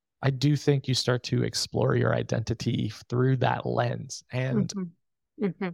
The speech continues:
Speaker 1: like you said, first and foremost, like, identifying through that neurodivergent lens and then putting these pieces together. And I think there are a lot of pieces to unpack for a lot of people.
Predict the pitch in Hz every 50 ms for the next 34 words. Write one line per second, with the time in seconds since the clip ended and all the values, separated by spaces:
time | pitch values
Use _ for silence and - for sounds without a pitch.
0 | - _ - - - - 127 - - 131 131 127 - - 135 131 123 - - 120
1 | 113 - _ - 135 139 135 127 123 - 117 113 - - - 123 123 - - _
2 | _ _ _ _ _ _ _ _ _ _ _ - - 113 117 - 127 131 131 -
3 | 123 - - 120 117 117 117 123 120 117 113 113 - - 117 123 117 113 113 -
4 | - - - - _ - 123 123 127 120 120 117 117 117 113 120 117 113 123 120
5 | 135 - _ _ _ _ _ _ - 127 123 135 151 180 180 147 127 127 123 123
6 | 120 123 - - - _ _ _ _ _ _ _ _ _ _ - - 123 127 123
7 | 120 135 139 156 190 208 190 151 123 123 120 113 - _ _ _ _ _ _ -
8 | - 165 180 180 151 127 120 113 - - - - 151 147 139 - 120 120 - -
9 | - 123 117 - 113 117 117 110 113 107 - 131 - _ _ _ _ _ _ _
10 | - - 127 127 127 123 123 123 120 - - - _ - - 120 - 135 127 -
11 | - 117 - 60 - 117 120 117 117 - 117 - - - - 127 123 - - -
12 | - - - - 123 - 120 113 - - - 117 120 - - - - - 62 -
13 | 120 120 120 127 - _ - 135 - - - _